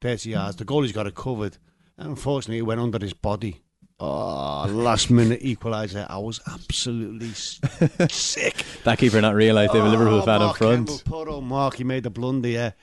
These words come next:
Speaker 1: But Sheeds, hey, Sheeds is, he had the lovely left foot, didn't he, Sheeds? And then we, we went to Goodison Park, uh, lost two one, but I scored an overhead scissor kick, which was great to make it one all, but
Speaker 2: That's all right.
Speaker 1: unfortunately,
Speaker 2: Yeah.
Speaker 1: we got beat two one. So that was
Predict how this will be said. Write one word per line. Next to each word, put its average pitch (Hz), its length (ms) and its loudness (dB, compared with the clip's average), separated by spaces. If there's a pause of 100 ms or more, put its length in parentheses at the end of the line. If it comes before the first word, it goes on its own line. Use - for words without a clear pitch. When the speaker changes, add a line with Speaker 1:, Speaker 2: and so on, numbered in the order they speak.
(340)
Speaker 1:
But 120 80 -8
Sheeds, 160 420 -2
hey, - 140 -18
Sheeds 98 380 -10
is, 87 220 -12 (340)
he 71 80 -16
had - 120 -18
the - 100 -2
lovely 87 220 -8
left 78 200 -12
foot, 98 180 -16
didn't 90 160 -14
he, 87 60 -14
Sheeds? 90 400 -14 (520)
And 113 220 -2
then 113 240 -2
we, 117 140 0
we 113 160 -2
went 110 160 -2
to - 60 -10
Goodison 101 360 -4
Park, 107 400 0 (180)
uh, 98 840 -4 (160)
lost 110 300 -6
two 113 160 -2
one, 98 340 -2 (580)
but 95 120 -2
I - 20 -2
scored 113 340 2
an 104 100 4
overhead 98 380 0 (140)
scissor 110 320 -6
kick, 113 300 -4
which - 200 -8
was 95 140 -4
great 117 280 -4
to 117 100 -2
make 113 120 0
it 98 120 -6
one 92 200 4
all, 104 260 4
but 113 160 -4
Speaker 2:
That's 123 120 -2
all 120 60 0
right. 107 80 2
Speaker 1:
unfortunately, 110 520 2 (160)
Speaker 2:
Yeah. 107 260 -4 (260)
Speaker 1:
we 104 80 -4
got 101 240 -6
beat 110 160 -6
two 104 300 -4
one. 104 280 -2
So - 140 -6
that 151 180 0
was 151 220 -4